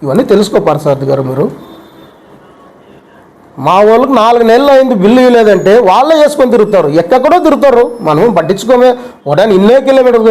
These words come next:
ఒకతారు హైదరాబాద్ పోతుంటారు, బెంగళూరు పోతుంటారు, చెన్నై పోతుంటారు, కర్నూలు పోతుంటారు, ఎక్కడ సొంత పనులకు పోతుంటారు. మేమే వద్దంటాం. అయ్యి ఏంటి పోతాం మేము అంటున్నావా?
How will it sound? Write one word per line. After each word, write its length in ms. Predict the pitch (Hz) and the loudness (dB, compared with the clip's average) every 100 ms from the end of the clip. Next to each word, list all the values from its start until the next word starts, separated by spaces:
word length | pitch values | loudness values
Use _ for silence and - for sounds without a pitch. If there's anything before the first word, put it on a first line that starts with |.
| 208 190 | 2 2
ఒకతారు 320 | 160 151 156 196 | 0 -2 0 0
హైదరాబాద్ 400 | 156 220 262 175 | 2 2 0 -2
పోతుంటారు, 340 | 160 156 143 | -4 -2 0
బెంగళూరు 340 | 147 175 262 | 0 2 2
పోతుంటారు, 440 | 220 196 175 160 180 | 2 0 0 -2 0
చెన్నై 220 | 202 294 | 2 0
పోతుంటారు, 480 | 240 220 202 190 185 | 0 0 0 0 0
కర్నూలు 360 | 185 196 277 | 0 0 2
పోతుంటారు, 600 | 285 220 202 196 202 202 - - 202 | 2 0 0 2 2 0 -4 -6 -2
ఎక్కడ 220 | 240 285 | 0 0
సొంత 240 | 220 247 320 | 2 0 0
పనులకు 280 | 320 320 | 0 0
పోతుంటారు. 580 | 269 269 254 208 208 220 - - | 0 -2 -2 0 0 -2 -6 -12
మేమే 220 | 151 147 226 | -4 0 2
వద్దంటాం. 440 | 165 180 262 185 | 0 0 -2 0
అయ్యి 380 | 214 277 208 214 | 2 2 2 2
ఏంటి 120 | 233 | 2
పోతాం 260 | 233 226 190 | 0 0 0
మేము 140 | 165 | 0
అంటున్నావా? 400 | 160 180 180 160 | -2 -2 -2 -2